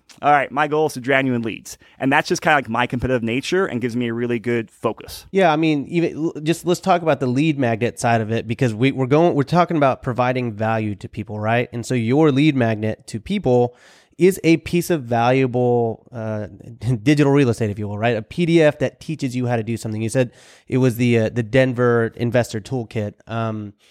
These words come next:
Speaker 2: so that right there already, if you go and you open that and you read it, it's gonna give you some fundamentals about investing in Denver, right? That teaches that person a lot.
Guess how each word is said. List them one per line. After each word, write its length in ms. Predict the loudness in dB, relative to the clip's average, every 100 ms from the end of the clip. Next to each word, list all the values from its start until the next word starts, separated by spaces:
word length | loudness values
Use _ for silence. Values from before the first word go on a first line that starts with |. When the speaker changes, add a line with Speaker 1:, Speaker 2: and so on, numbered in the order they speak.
| _ _
Speaker 2:
so 200 | 0 2
that 340 | 2 4 4 4
right 220 | 2 4
there 320 | 4 4 4
already, 360 | 2 2 2 0
if 120 | 0
you 200 | -4 -6 _ -2
go 180 | 2 4
and 80 | 2
you 80 |
open 300 | 2 0 2
that 60 | 0
and 100 | 0
you 100 | -2
read 180 | 0 2
it, 160 | 2
it's 120 | 0 -4
gonna 160 | -4
give 160 | -2 -2
you 80 | -2
some 180 | -6
fundamentals 720 | -8 -4 -2 0 0 0 0 -2
about 340 | -2 -4 -4
investing 680 | -8 -6 -2 -4 -4 -4 -2
in 180 | -2 -2
Denver, 400 | -2 -2 -6 -4
right? 300 | 0 0 2
That 240 | 0 -2
teaches 400 | -6 -4 -2 0
that 300 | 2 2 0
person 280 | -6 -6 -6
a 80 | -2
lot. 400 | 2 2 0